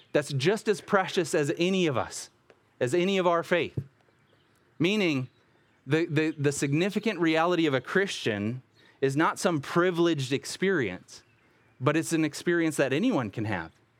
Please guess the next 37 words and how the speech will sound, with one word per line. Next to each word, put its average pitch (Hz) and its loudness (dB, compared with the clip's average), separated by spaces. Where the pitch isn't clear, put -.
It's 139 -2
faith 196 -2
in 156 0
Jesus 165 -2
Christ. 185 -2
And 139 0
so 160 2
when 180 2
James 196 0
writes, 175 2
he's 175 0
saying, 151 0
"He 180 0
is 170 2
my 143 0
God, 156 2
he 160 -2
is 143 -2
my 123 0
Lord, 143 0
he, 151 -4
I'm 156 2
his 175 0
servant." 165 -4
And 139 0
I 139 2
wanna 156 0
encourage 175 -2
you, 131 2
I 131 2
wanna 160 0
ask 165 -2
the 151 0
question 151 -2
then, 117 -2
is 120 -4
he 165 -4